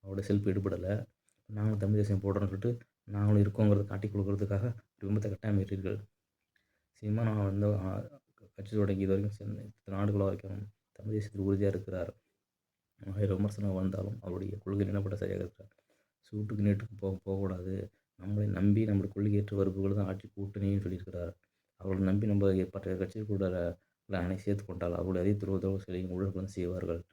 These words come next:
அப்படின்னு ஒரு மக்களுடைய செயல்படும், மக்கள் கூட்டணி செயல்பட்டு இருக்கிறார்.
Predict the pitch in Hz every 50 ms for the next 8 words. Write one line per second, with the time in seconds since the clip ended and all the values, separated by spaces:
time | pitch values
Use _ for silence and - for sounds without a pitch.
0 | _ _ _ _ _ - 98 95 95 95 92 101 107 131 120 - 113 - _ _
1 | _ - 95 95 90 85 90 95 101 - 131 120 113 107 104 101 101 101 98 98
2 | 101 92 90 95 - 104 98 92 98 95 101 - 95 90 92 92 90 87 85 -
3 | 87 85 85 82 - -